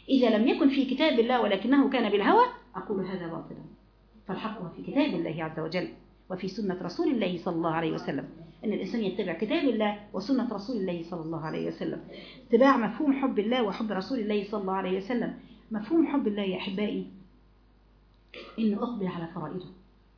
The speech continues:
إن أحب كتابه، إن أحب أقيم ليله، الليل لمناجاته، إن أحب أجلس مجلس يكون حديث فيه عن ربي سبحانه وتعالى،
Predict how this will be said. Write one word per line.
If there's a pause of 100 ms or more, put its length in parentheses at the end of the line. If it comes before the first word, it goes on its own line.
(1120)
إن
أحب
كتابه، (1300)
إن
أحب
أقيم
ليله، (800)
الليل (260)
لمناجاته، (720)
إن
أحب (300)
أجلس
مجلس
يكون (120)
حديث
فيه
عن
ربي
سبحانه
وتعالى،